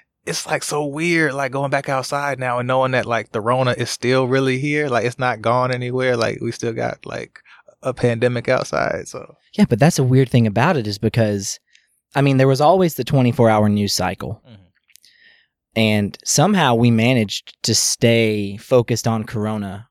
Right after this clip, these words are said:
Speaker 2: for a lot longer than we, we usually are able to stay focused. But with everything else that's been going on recently, it's kind of taken the, um, the focus away from coronavirus. But you're right, like, it hasn't gone anywhere. It's still there.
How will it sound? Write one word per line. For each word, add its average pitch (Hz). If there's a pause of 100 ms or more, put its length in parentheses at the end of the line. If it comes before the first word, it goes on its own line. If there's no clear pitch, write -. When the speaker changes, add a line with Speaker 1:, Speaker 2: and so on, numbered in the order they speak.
Speaker 2:
for 123
a 120
lot 120
longer 117
than 107
we, 110
we 110
usually 107
are -
able 101
to 92
stay 95
focused. - (720)
But 107
with 120
everything 123
else 117
that's -
been 110
going 101
on 120
recently, 95 (400)
it's 117
kind 127
of 110
taken 113
the, 101 (140)
um, 98 (440)
the 113
focus 135
away 113
from 107
coronavirus. 101
But 120
you're 127
right, 107
like, 98
it 101
hasn't 127
gone 151
anywhere. 107
It's 117
still 147
there. 110